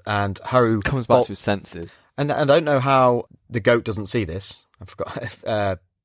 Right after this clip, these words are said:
Speaker 2: Hmm.
Speaker 1: yeah.
Speaker 2: Or how
Speaker 1: Whatever.
Speaker 2: she doesn't, c-, well, I suppose maybe in, in the moment with the adrenaline as well. I thought,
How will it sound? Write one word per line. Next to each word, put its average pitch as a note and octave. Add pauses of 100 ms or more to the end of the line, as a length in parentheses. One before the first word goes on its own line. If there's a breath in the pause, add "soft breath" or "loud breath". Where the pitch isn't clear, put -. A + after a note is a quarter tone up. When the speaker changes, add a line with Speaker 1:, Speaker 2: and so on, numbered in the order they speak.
(260)
Speaker 2:
Hmm. G2 (360)
Speaker 1:
yeah. G2 (260)
Speaker 2:
Or C#3+
how D#3
Speaker 1:
Whatever. -
Speaker 2:
she C3
doesn't, B2
c-, D3 (200)
well, C3
I G#2+
suppose C3
maybe A#2+
in, A2
in A2
the A2
moment G#2+
with G2+
the G2
adrenaline G2
as F#2
well. F#2
I A2
thought, G2+